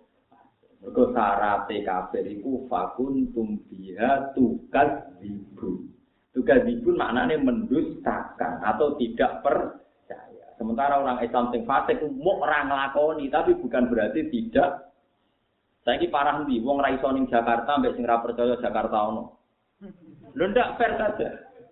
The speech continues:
Parah ndi? Cara tingkat kewarasannya. Lho parah sing ra percaya anane napa?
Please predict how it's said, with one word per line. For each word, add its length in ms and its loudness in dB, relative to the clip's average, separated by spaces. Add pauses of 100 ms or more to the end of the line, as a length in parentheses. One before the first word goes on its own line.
(200)
Parah 380 0
ndi? 100 0 (880)
Cara 240 2
tingkat 480 0
kewarasannya. 760 2 (3750)
Lho 160 6
parah 260 0
sing 140 -2
ra 180 2
percaya 320 2
anane 240 -2
napa? 220 2